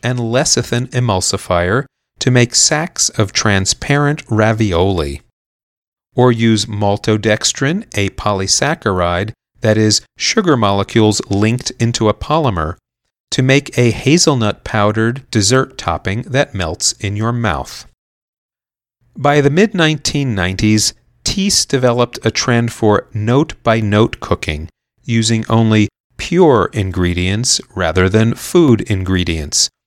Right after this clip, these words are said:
Thus, instead of adding butter or rosemary or orange zest,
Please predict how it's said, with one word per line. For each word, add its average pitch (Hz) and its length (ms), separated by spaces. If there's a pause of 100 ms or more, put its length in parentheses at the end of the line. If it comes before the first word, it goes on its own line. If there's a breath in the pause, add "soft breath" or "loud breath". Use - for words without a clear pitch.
(160)
Thus, 92 580 (400)
instead 110 420
of 113 200
adding 98 400
butter 101 520 (300)
or 107 160
rosemary 113 800
or - 320
orange 95 480
zest, 104 540